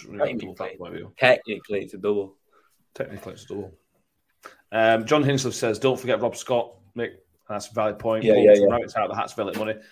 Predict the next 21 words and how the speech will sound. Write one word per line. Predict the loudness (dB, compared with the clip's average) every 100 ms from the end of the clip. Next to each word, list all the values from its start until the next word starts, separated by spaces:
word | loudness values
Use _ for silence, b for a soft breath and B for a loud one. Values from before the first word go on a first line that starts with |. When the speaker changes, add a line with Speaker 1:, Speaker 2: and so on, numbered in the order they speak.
| b _
Speaker 1:
From | 0
my | 6 6
understanding, | 4 0 -2 -2
Chio's | -2 0 0
a | 0
very | -2 -2
good | -4
example | -4 -4 -4 -4
of |
that. | -2 -4
We | -4
signed | -4 -4 -6
Chio | -6 -2 -2 -4 -10 _ _ _ -6
largely | 0 0 0
because | -8 -14
of | -8
Rob | -8 -8
Scott's | -12 -14
connections | -14 -16 -16
with | -18 -12
Brentford, | -10 -10 -12 -16